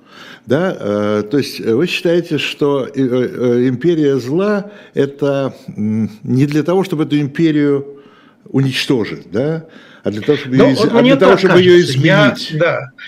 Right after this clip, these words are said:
Speaker 2: Я думаю, что, э, у нас, э, тоже это восприняли не столько как угрозу, потому что, э, понятно, что был на очень-очень высоких уровнях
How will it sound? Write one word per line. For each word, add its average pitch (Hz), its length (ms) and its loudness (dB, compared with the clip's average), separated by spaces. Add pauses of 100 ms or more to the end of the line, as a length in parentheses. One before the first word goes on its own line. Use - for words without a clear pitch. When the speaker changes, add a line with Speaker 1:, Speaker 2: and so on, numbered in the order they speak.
(140)
Speaker 2:
Я 180 220 2
думаю, 247 400 2
что, 208 600 -2
э, 180 320 -2 (100)
у 175 140 -4
нас, 214 600 -2
э, 147 460 -2 (180)
тоже 151 340 0
это 135 420 -4
восприняли 143 680 -4
не 127 120 -4
столько 135 400 -4
как 127 220 -8
угрозу, 135 680 -2 (380)
потому 135 400 -4
что, 127 260 -4 (720)
э, 135 80 -12
понятно, 160 460 -2
что 131 560 -6
был 127 460 -2 (140)
на 127 340 -8 (560)
очень-очень 131 1000 -2
высоких 139 680 -2
уровнях 123 720 -6